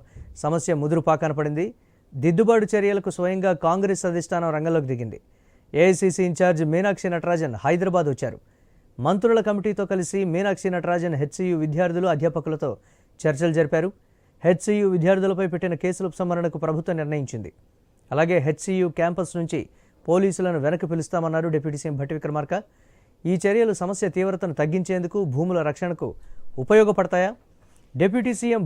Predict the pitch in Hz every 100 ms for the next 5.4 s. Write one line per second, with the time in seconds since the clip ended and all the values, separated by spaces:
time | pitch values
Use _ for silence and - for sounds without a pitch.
0 | 139 185 262 233 214 190 202 190 180 190
1 | 127 - 135 156 180 170 175 156 107 _
2 | _ _ 160 190 269 208 196 202 208 165
3 | 185 180 175 175 170 - - - _ _
4 | _ _ - - - _ _ - - -
5 | 190 240 - 233